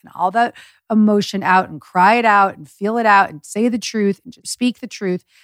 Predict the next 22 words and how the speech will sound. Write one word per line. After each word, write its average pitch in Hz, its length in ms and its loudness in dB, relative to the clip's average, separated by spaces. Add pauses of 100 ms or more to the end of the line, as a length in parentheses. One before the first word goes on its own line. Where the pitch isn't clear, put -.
(160)
And 220 120 0
then 285 120 2
in 392 80 0
those 285 140 2
day-to-day 285 340 -2
moments, 285 500 0
you 202 100 -6
just - 320 -16
continue 175 300 -8
to 175 140 -6
elevate 170 320 -4
yourself 143 360 -8
with 160 120 -20
the 165 100 -10
attitude 147 400 -6
of, 139 80 -18
"What 143 160 -18
can 202 140 -14
I 233 80 -4
learn 196 240 -8
from 185 160 -8
this? 175 280 -10